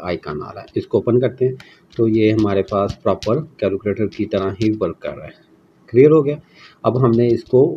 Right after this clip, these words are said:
open करना है तो उसके लिए हमने जो password set किया था वो हम password दोबारा type करेंगे तो हमारे पास वो height की हुई pictures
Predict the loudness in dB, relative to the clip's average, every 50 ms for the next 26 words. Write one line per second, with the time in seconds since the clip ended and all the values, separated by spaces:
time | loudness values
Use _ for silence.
0 | -4 -4 -4 0 2 2 2 2 2 0 0 0 -2 -2 -4 -6 -6 -6 -6 -6
1 | -2 -2 -2 0 0 0 0 -2 -2 -2 -4 -6 -6 -8 -8 -2 -2 -2 0 0
2 | -2 -4 -4 -2 -2 0 0 0 -2 -4 -4 0 -2 0 0 -2 -4 -4 -4 -6
3 | -4 -4 -6 -4 -4 -4 -2 -4 -4 -2 -2 -2 -2 -2 -4 -4 -4 -2 -2 -2
4 | -2 -2 -2 -4 -4 -4 -4 -4 -4 -4 -6 -8 -8 -6 _ -8 -8 -6 -6 -8
5 | -8 -8 -8 -8 -8 -8 -6 -8 -10 -8 -4 -4 -4 -4 -4 -10